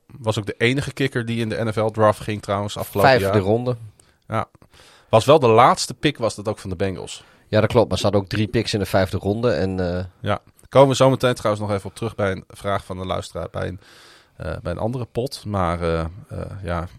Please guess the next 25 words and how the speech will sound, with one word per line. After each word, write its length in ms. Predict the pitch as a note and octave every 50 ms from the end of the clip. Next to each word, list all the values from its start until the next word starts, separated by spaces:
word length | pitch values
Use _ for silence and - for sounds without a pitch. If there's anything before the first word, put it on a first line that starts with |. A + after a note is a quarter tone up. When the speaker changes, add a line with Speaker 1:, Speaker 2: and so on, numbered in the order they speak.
| - -
Speaker 1:
geweldig, 540 | - - - F2 F#2 F2+ F2 F2 F2+ - -
eh, 60 | F#2+ E2+
wat 160 | F2 F2 -
McPherson 520 | G2 G2 F#2 - - F#2 D#2 - - F#2
hier 140 | F#2 F#2 F2
heeft 160 | F2 E2 -
laten 220 | - D#2 D2+ - -
zien 140 | - F2+ D#2+
dit 120 | - -
jaar. 160 | - - C2
De, 160 | E2+ F#2 F2+
de 180 | F2 F#2+ F#2 F2+
rust 320 | F2 G#2+ A#2+ B2+ - -
waarmee 300 | - G#2 G2 F#2+ F#2+ F2+
deze 240 | F2 F#2 F#2 F#2 F#2
rookie 420 | F#2 F#2+ G#2+ A2 - G2+ F#2 F2 - - - - - - - - _
zijn 180 | _ - G2 -
field 240 | - B2 B2+ A#2+
goaltjes 300 | A2+ A2 G#2+ - G2+ F#2+
binnenkikt 460 | - G#2+ G2+ F#2+ F#2+ - F#2+ F2+ _ -
is 140 | D#2+ -
ongelooflijk. 720 | - - A2 G2 - - F2 D#2 E2+ E2+ - - - _ - - - - - - - - - - - - _ _ _
Tennessee's 420 | - G3+ G3 G3 - - F3 C3+
negen 380 | A#2 C3+ E3 G#3 A#3 - - C3+
sacks, 540 | - - C#3+ D3+ G3+ - - - - -